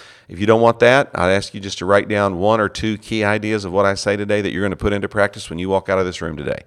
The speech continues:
Are we all together?" And there was a lot of, "Yeah, yeah, we're all together." I said, "All right, here we go." And then I just start teaching, and I'm teaching very clearly from Scripture with very identifiable points of action and clear illustrations for men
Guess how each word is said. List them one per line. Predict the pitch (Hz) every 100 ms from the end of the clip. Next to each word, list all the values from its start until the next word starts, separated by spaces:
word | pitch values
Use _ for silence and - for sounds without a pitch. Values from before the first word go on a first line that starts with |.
| _ _ _ -
Are |
we | 80
all | 90
together?" | 98 101 113 131
And | - _
there | 85 82
was |
a | 85
lot | 85
of, | 76
"Yeah, | 101 113 82
yeah, | 87 92
we're | 85
all | 92
together." | 92 101 76
I |
said, | -
"All | 92
right, | 120 85 - _ _ - - -
here | - 95
we | 110
go." | 110 90 - -
And | 85
then | 98
I | 113 120
just | 117
start | - 117 -
teaching, | - 160 - 78 67
and | 92
I'm | 92
teaching | - 110 104 87 78
very | 98 117
clearly | 117 123 127 127 131 _ _ _
from | - 120
Scripture | - 131 - 131 127 _ _ -
with | 78 - -
very | 87 113 117 -
identifiable | 80 92 113 - 107 104 82
points | - 110 120 -
of | 110
action | 120 123 127 123 _ _
and | 82 82
clear | - 113 123
illustrations | 110 - 110 113 - 113 -
for | - 113 156
men | 147 110 135